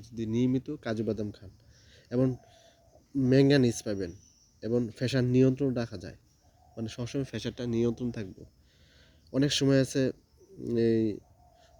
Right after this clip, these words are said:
চুলের গোড়া নরম হয়ে যায়, চুলের গোড়া শক্ত মজবুত হয়,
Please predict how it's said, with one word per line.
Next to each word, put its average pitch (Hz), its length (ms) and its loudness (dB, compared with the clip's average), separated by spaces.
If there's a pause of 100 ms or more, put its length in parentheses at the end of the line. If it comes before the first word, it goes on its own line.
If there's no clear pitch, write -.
চুলের 170 360 6
গোড়া 127 160 0
নরম 123 380 2
হয়ে 104 220 -4
যায়, 92 120 -16 (100)
চুলের 147 300 0
গোড়া 131 140 -4
শক্ত - 260 -10 (140)
মজবুত 107 420 -2
হয়, 87 160 -18